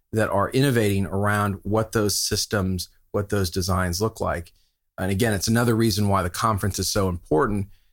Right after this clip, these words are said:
to begin to drive the debate so that those types of companies and those,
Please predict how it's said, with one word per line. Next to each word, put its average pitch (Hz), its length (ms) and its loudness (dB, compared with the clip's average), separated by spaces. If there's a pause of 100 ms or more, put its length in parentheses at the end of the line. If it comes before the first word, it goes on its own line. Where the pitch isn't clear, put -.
to 110 80 -2
begin 110 380 0
to 107 60 0
drive 110 580 0
the 113 60 -2
debate 98 540 -2
so 98 220 -2
that 92 240 -2
those 120 320 2
types 104 260 -4
of 92 100 -8
companies 92 520 -4
and 92 120 -2
those, 98 340 -2